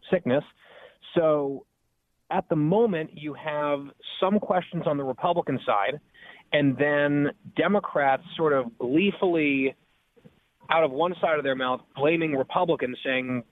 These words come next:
"Republicans control both houses of Congress. How can they blame us?" And then out of the other side of their mouth boasting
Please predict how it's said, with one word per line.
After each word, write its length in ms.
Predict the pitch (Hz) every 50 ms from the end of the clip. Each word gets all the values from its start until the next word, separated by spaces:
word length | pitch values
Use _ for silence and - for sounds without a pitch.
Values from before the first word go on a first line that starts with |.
| _ _
"Republicans 500 | - 131 - - 165 165 170 - 160 147
control 640 | - - 147 123 - 147 147 143 139 135 135 127 123 117 -
both 180 | 143 147 151 -
houses 360 | - 151 147 147 127 127 127
of 100 | 123 113 -
Congress. 420 | - 170 180 180 139 113 110 127 - - - - _ - - - - _
How 180 | - - 151
can 160 | 151 - 151 143
they 120 | 135 127
blame 300 | 117 131 135 123 123 135
us?" 240 | 196 175 143 135 135 - - -
And 160 | - 139 135
then 280 | 139 139 135 131 131 131
out 120 | 131 127
of 80 | 123 120
the 100 | 120 151
other 160 | 196 208 202
side 180 | - - 151 135
of 60 | 131
their 80 | 127 123
mouth 240 | 120 123 120 123 117 _ _ _ _ _ _ _ _ _ _ _ _
boasting 560 | - 156 185 185 - - 175 165 151 143 139